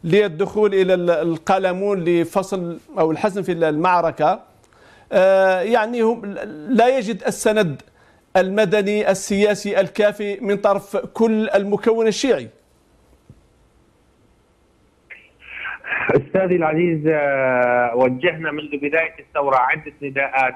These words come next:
Speaker 2: إلى الحكومة اللبنانية، آه، وإلى حزب الله بأن، آه، يكفوا عن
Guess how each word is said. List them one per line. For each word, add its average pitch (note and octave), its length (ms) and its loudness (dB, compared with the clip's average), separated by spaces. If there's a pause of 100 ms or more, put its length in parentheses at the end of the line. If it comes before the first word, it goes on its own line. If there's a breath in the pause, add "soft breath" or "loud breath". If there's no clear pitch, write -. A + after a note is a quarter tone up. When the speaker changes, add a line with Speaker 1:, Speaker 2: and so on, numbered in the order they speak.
Speaker 2:
إلى C3 120 -6
الحكومة C#3+ 460 0
اللبنانية، B2+ 800 -2 (720 loud breath)
آه، B2 160 2
وإلى D#3 540 2
حزب D3 400 -4
الله C#3 440 0
بأن، C#3+ 380 -6 (180)
آه، C3 460 0
يكفوا C#3+ 680 0
عن C#3 180 -2